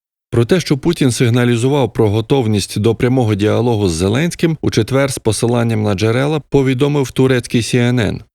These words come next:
За їхніми словами, сигнал від Путіна пролунав під час зустрічі з Ердоганом два тижні тому. Раніше позиція російської сторони полягала в тому, щоби президенти зустрічалися, коли вже готова дорожня карта можливого врегулювання конфлікту,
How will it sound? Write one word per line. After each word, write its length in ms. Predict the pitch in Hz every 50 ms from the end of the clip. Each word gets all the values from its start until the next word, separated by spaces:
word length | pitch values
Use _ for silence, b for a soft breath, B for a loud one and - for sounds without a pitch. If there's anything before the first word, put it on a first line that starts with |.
| _ _ _ _ _ -
За 560 | - 92 85 98 113 117 117 113 110 107 - -
їхніми 420 | 110 131 139 - - 123 117 113
словами, 580 | 104 - 120 110 107 123 143 170 180 185 180 160
сигнал 420 | - - 117 104 120 123 117 98
від 160 | 101 101 98
Путіна 420 | - - - 175 - 165 139 117 101
пролунав 520 | - - 107 104 107 107 113 120 117 110
під 160 | - 98 -
час 160 | - 113 101
зустрічі 500 | 85 - 127 120 - - 104 95 - 110
з 80 | 101 -
Ердоганом 680 | - 104 101 82 101 101 101 113 117 131 147 151 131 104
два 260 | 87 90 107 110 107
тижні 380 | - 117 107 101 92 104 98
тому. 360 | 90 - 98 87 82 80 82 - _ _ _ _ _ _ _ -
Раніше 480 | - 110 104 101 120 151 180 185 - 214
позиція 580 | 190 160 131 101 120 143 135 - - 135 120 117
російської 560 | 110 107 - - 131 113 - - 113 107 98
сторони 440 | - - 110 104 107 117 160 185 170
полягала 460 | - 110 101 104 104 131 123 120 107
в 60 | 107
тому, 340 | - - 190 196 151 101 127
щоби 340 | - - - - 110 127 123
президенти 600 | - 120 107 98 117 117 143 175 180 170 165 147
зустрічалися, 800 | 131 139 135 - 143 135 131 - 147 139 147 143 135 - 151 127
коли 280 | - 123 113 117 127
вже 200 | 123 113 117 123
готова 520 | 113 107 110 107 - 127 123 117 120 117 113 - -
дорожня 580 | 101 110 117 117 123 123 120 107 117 113 107
карта 420 | 107 - 131 131 120 - - 120 113
можливого 540 | 117 113 101 104 110 110 107 110 101 107
врегулювання 680 | 104 107 113 107 101 120 120 123 117 120 113 107 104 101
конфлікту, 600 | - 117 104 98 - 151 131 - - - 80